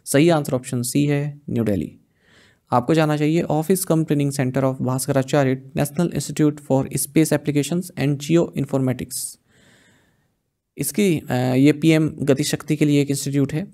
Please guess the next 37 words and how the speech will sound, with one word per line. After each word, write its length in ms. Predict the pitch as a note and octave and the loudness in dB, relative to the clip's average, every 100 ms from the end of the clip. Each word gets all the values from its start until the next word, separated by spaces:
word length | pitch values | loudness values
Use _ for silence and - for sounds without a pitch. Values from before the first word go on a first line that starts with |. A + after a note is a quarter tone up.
| - | -6
इसको 220 | D#3 F3 | -2 2
इनॉगरेट 360 | E3 D#3+ D#3 D#3 | 2 4 2 0
किया 200 | D#3+ D#3 | 0 2
गया 160 | C#3 | 2
है 120 | C3+ D#3+ | 0 0
secretary 520 | D3 C#3 C#3+ - F3 - | -2 -2 -2 -2 -4 -2
department 420 | C3 C3 - C3+ - | 0 0 0 -4 0
for 100 | C#3 | -2
promotion 480 | C#3 C#3+ D3 D3 E3 D#3 | -2 -2 0 0 -2 -2
of 120 | C#3 | -4
industry 540 | C3 C3 C3+ C#3 C#3+ D#3 - | -2 0 0 -2 -2 -4 0
and 120 | C#3 | -2
internal 460 | C3 C3+ C3+ C3+ B2+ | 0 -2 0 0 2
trade 260 | D3+ C3 | 0 2
राजेश 380 | B2+ B2 C3+ C3+ | 0 2 0 -2
कुमार 260 | C3 B2+ B2 | -4 -4 -4
सिंह 220 | C3+ B2 | -4 -2
द्वारा 340 | B2 C#3 F3+ - - | 0 -2 -4 -8 -4
न्यू 140 | A2+ | -4
दिल्ली 220 | G#2+ E2+ | -2 -4
में। 160 | D#2 A2+ - _ _ _ _ - _ _ _ _ _ - | -6 -10 -14 _ _ _ _ -20 _ _ _ _ _ -2
आपको 220 | C#3+ G3 | 2 4
जाना 200 | F#3 F3+ | 4 2
चाहिए 180 | F3 F3+ | 2 2
जो 80 | F3+ | 0
पीएम 380 | F3+ D#3 D#3 D#3 | 2 4 4 4
गति 200 | D3 D3+ | 2 0
शक्ति 340 | D#3 - D#3+ | -4 0 0
प्रोग्राम 440 | D3+ B2+ B2+ B2 | 2 0 2 0
है 200 | C3+ F#3 - D3 | 0 -2 -2 -2
इसके 200 | - D3+ | 4 4
लिए 100 | D#3 | 6
टेक्निकल 500 | C#3+ D3 D3 D3 - - - | 2 2 4 4 2 -8 0
पार्टनर 360 | A#2+ B2 C#3+ C#3 | 0 4 4 6
है 120 | A#2+ | 6
ये, 140 | C3 | 4
अ, 640 | F#3+ - _ _ _ - | 2 -6 _ _ _ 2